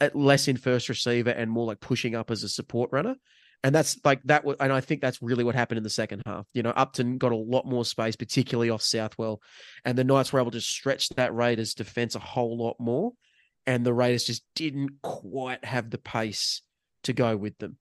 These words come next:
you know? And I think it's pretty clear that the two class teams in this competition are the Knights and the Roosters.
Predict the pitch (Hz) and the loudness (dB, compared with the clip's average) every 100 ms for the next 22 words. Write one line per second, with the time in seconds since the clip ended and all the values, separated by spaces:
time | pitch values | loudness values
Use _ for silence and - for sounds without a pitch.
0 | - 120 120 139 160 254 185 - 143 - | -6 -2 2 6 8 6 4 0 -2 4
1 | 147 127 127 120 - 127 127 120 - 120 | 6 6 4 -2 -2 0 2 2 2 -2
2 | 110 110 113 - 120 113 104 104 113 - | -2 -4 -4 -4 -4 -4 -4 -2 -4 -2
3 | 123 104 110 110 117 | -4 -2 -2 -2 -4